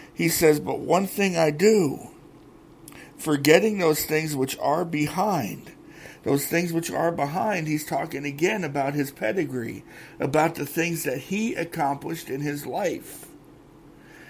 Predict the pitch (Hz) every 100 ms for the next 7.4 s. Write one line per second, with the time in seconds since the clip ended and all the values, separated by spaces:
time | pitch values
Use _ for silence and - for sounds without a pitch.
0 | - - 160 - 156 147 143 151 151 143
1 | 151 139 175 220 190 151 147 139 - 147
2 | 135 131 123 131 123 117 156 233 185 123
3 | 123 - - - - - - - - 151
4 | 143 160 190 - 160 - 131 196 165 160
5 | - 147 143 156 143 143 - 180 190 180
6 | 147 139 - 143 147 147 147 147 208 254
7 | 208 139 120 -